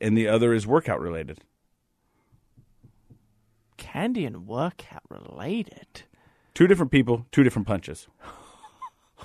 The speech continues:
Speaker 2: Do they live in the state of Utah?
Speaker 1: I don't know. If I find them, I'm gonna
Speaker 2: Are
Speaker 1: punch
Speaker 2: they
Speaker 1: them in the face.
Speaker 2: celebrities?
Speaker 1: Nope.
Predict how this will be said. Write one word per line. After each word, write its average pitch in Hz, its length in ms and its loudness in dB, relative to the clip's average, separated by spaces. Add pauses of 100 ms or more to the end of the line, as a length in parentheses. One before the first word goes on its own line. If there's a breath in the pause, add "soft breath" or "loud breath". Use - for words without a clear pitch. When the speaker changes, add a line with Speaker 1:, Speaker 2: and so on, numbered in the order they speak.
(920 soft breath)
Speaker 2:
Do 151 80 0
they 147 120 6
live 151 340 4
in 147 240 0
the 135 60 0
state 123 280 -2
of 110 100 -6
Utah? - 360 -8 (200)
Speaker 1:
I 82 180 0
don't 95 140 0
know. 135 220 2 (480)
If - 80 -2
I 110 80 4
find 143 240 4
them, 123 120 2
I'm 110 60 0
gonna 117 40 0
Speaker 2:
Are 165 160 6
Speaker 1:
punch - 0 -
Speaker 2:
they 196 100 10
Speaker 1:
them 139 140 6
in 190 80 8
the 180 80 10
face. 147 100 6
Speaker 2:
celebrities? - 400 -12 (140)
Speaker 1:
Nope. 120 260 4